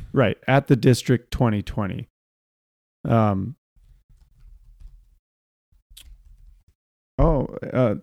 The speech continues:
District, when you click on district twenty twenty dot A E, <laughs> you get a, uh,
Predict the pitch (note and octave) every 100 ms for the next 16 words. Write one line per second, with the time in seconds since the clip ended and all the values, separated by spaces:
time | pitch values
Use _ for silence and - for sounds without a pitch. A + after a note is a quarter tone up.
0 | A#2+ D3+ D#3+ - C#3+ - B2+ B2+ - D#3+
1 | D#3+ C#3+ A2+ G#2 D3+ - C#3 - D3+ C#3
2 | B2 - C3 B2+ A#2 A#2 - A#2+ A2+ B2
3 | C3 G#2+ - G#2+ - F3 - B2+ D#3+ C3+
4 | A#2+ A2 G#2 A2+ G2+